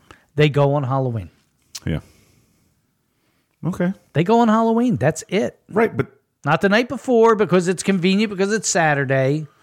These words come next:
Speaker 1: or, or two nights before
Speaker 2: But
Speaker 1: because
Speaker 2: do you
Speaker 1: it's
Speaker 2: think the
Speaker 1: convenient 'cause it's
Speaker 2: supervisor should
Speaker 1: Saturday.
Speaker 2: be telling you when
Speaker 1: No,
Speaker 2: you're
Speaker 1: abs-,
Speaker 2: gonna
Speaker 1: absolutely not. I've been fighting that fight for years.
Speaker 2: Right. So next time Halloween is, is, say,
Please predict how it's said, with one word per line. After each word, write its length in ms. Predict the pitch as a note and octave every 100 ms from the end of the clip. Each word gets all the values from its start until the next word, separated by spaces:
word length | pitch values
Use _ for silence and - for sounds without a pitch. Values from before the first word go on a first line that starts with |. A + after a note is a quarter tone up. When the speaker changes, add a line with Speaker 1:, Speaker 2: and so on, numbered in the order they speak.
| - - -
Speaker 1:
or, 180 | - D#3+ D#3+
or 180 | D#3+ E3
two 200 | - G#3+
nights 260 | G#3 E3+
before 320 | - D3 D3+ D3
Speaker 2:
But 100 | C3
Speaker 1:
because 80 | C#3+
Speaker 2:
do 40 |
you 40 |
Speaker 1:
it's 60 | C3+
Speaker 2:
think 120 | C#3+ C3
the 40 |
Speaker 1:
convenient 280 | C3+ C#3 B2
'cause 40 |
it's 140 | A#2 A2+ G#2+
Speaker 2:
supervisor 160 | G#2
should 100 | G#2+
Speaker 1:
Saturday. 140 | A2 B2+
Speaker 2:
be 120 | F2
telling 380 | - G2+ G2+ E2
you 120 | D#2+
when 180 | D#2 B2+
Speaker 1:
No, 60 |
Speaker 2:
you're 80 | F3
Speaker 1:
abs-, 200 | F3 C#2+
Speaker 2:
gonna 120 | C#2
Speaker 1:
absolutely 560 | F#3+ G#3+ A#3+ A#3 A3+ G#3+
not. 180 | A3+ G#3+
I've 140 | E3+
been 140 | F3 F3
fighting 300 | F3+ F#3+ F#3
that 160 | E3+
fight 240 | - F3+ -
for 120 | D#3+
years. 600 | C#3+ C#3+ F3 F#3+ C3+ F2
Speaker 2:
Right. 140 | F2 D#2+
So 240 | - F2
next 260 | E2+ G2+ -
time 260 | A2+ A2
Halloween 640 | G#2 G#2 G#2 G2 G2 G#2+ G#2+
is, 240 | F#2+ F#2+ -
is, 320 | - E2+ D#2+ D2+
say, 800 | - F2+ F2 F2 E2 D#2+ D#2